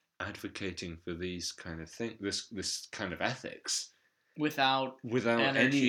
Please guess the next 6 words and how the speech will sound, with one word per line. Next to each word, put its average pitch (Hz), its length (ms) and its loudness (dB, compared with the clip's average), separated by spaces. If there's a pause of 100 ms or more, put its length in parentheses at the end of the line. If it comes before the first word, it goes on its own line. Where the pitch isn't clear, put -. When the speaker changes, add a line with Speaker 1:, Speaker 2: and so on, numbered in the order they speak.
(180)
Speaker 1:
any - 60 2
of 98 160 -4
this 104 300 2 (200)
mad 107 460 0
belief 104 680 0 (180)
Speaker 2:
Yeah. 107 360 -2